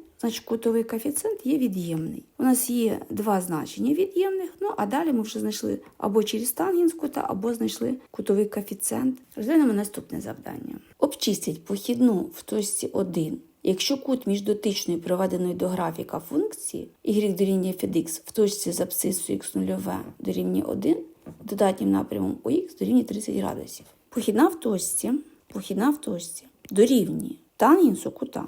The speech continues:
Кут відомий. Знайдемо значення тангенса, це і буде значення похідної в точці.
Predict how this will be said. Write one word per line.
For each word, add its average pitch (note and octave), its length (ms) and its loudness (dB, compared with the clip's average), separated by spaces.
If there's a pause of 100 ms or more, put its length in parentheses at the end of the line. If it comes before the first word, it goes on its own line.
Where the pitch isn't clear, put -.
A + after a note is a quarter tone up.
Кут - 340 0 (200)
відомий. G3 580 4 (320)
Знайдемо D4+ 440 4
значення C#4 320 4
тангенса, G4 500 4
це - 180 -2
і - 100 2
буде A3+ 280 2
значення G3 460 -2
похідної - 400 -2
в - 80 -6
точці. - 420 -8